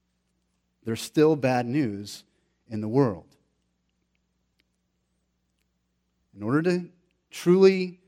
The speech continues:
rejoice in and experience the power of the good news, we first have to consider some bad news. Here we find that we have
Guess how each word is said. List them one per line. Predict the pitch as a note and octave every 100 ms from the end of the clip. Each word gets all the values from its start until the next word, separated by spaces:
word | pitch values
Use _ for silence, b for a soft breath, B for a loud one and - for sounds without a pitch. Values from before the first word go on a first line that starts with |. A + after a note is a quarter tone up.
| _
rejoice | A#2 C3 G#2 C#3+ D#3+ F3+ F3+
in | B2 G#2+ A2
and | A2+ A#2
experience | A2+ - C#3 C3+ C3 B2 -
the | A#2 A#2 A2+
power | - - E3 E3 A#2+ A2+
of | A2+ G#2+ G#2 - _ _ _ _ _ _ _ _ _ _ _ -
the | G#2
good | D3+ D#3+
news, | A#2 G2+ A2 B2 - - A#2+
we | A#2
first | - C3 C#3 -
have | D3 C#3
to |
consider | D3 C#3+ - G#2 F#2+ G2+ A2 _ _ _ _ _ _ _
some | - A2+
bad | A#2+ A#2+ G#2
news. | F2 - -
Here | C3+ C#3+ D#3+ F#3 G3 _ _ _ _
we | C#3
find | C#3 F#3 C3+ G#2 B2+ E3 - _ _ _ _ _ _ _ _ _ _ _ -
that | A#2+
we | A#2+ B2
have | C#3 D#3+ A#2 A2 A#2+